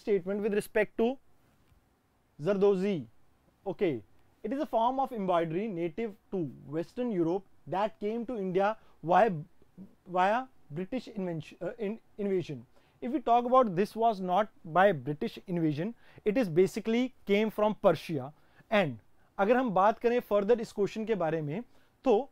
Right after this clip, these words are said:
the embroidery also known as फुखोर appears like wool, uh, woolen cloth, but it is made up by use of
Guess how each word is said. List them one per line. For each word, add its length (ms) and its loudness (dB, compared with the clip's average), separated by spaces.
the 160 -6
embroidery 600 0
also 320 -2
known 380 -4
as 200 -4
फुखोर 460 -2
appears 440 -4
like 280 0
wool, 420 -4
uh, 220 2
woolen 400 -2
cloth, 260 2
but 280 0
it 120 -6
is 140 0
made 240 -2
up 140 -8
by 160 -2
use 360 -4
of 160 0